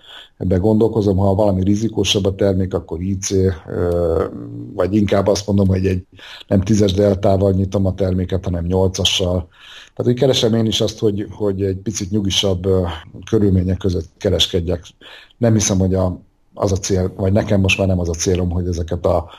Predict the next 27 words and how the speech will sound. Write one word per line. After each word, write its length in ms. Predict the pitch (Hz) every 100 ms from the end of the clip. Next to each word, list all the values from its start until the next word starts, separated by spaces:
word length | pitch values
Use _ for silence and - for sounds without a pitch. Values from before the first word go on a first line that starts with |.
| - - - - -
első 340 | 90 87 98
évnek 340 | 90 90 90 92
a 60 |
nagy 220 | 87 92
nyereségeit 800 | 87 90 90 - 87 87 87 -
újra 340 | 95 90 90 87
ismételjem, 600 | 95 123 120 113 110 98
hanem 220 | 98 92
azt 120 | 90
szeretném, 440 | 90 85 85 85
hogy, 300 | 80 90 82 82 -
hogy, 280 | 92 87 87
ö, 280 | 85 85 80 82 - - _ _ _ -
ne 300 | - 101 92
legyenek 380 | 87 87 85
ezek 220 | 85 82 82
a 40 |
nagy 220 | 87 82
kilengések, 640 | - 90 80 82 - 82 82
ne 100 | 82
legyenek, 440 | 80 82 80 80
ö, 320 | 85 80 80
ezek 200 | 78 85
a 60 | 85
nagy 180 | 80 80
izgulások. 600 | 80 87 82 76 82 80
Tehát, 260 | 82 78